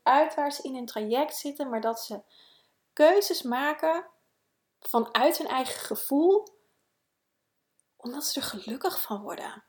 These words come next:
Of dat nou gezond eten is, of juist even lekker losgaan, of, ehm, een vakantie, of ik heb ook cliënten die in het buitenland wonen op het moment.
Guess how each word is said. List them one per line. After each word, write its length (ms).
Of 160
dat 140
nou 180
gezond 380
eten 400
is, 420
of 260
juist 400
even 560
lekker 360
losgaan, 720
of, 440
ehm, 720
een 100
vakantie, 840
of 500
ik 140
heb 160
ook 120
cliënten 460
die 120
in 80
het 80
buitenland 380
wonen 220
op 100
het 100
moment. 420